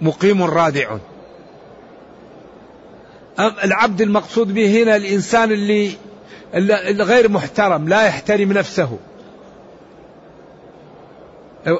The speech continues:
لا يحترم القيم، لا يبالي. "والعبد لا يردعه إلا العصا".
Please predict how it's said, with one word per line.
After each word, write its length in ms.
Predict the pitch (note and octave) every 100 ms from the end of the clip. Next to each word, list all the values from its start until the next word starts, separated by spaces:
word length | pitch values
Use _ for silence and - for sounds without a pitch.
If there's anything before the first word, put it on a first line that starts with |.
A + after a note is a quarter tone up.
| -
لا 200 | G#3 G3+
يحترم 520 | D#3+ A2+ - F#3 F3+
القيم، 580 | E3 - F#3+ F3+ D#3+ D#3+
لا 140 | G3
يبالي. 500 | F#3 E3+ F3+ D#3+ B2 A#2 - - - - - - -
"والعبد 460 | F3+ F#3 F#3 F#3 F#3
لا 300 | G3+ G3+ G3
يردعه 640 | F3+ G3 F#3 F#3 A#3+ D4+ - - - - - - -
إلا 180 | F#3 F3
العصا". 480 | D#3 D3 D3 C3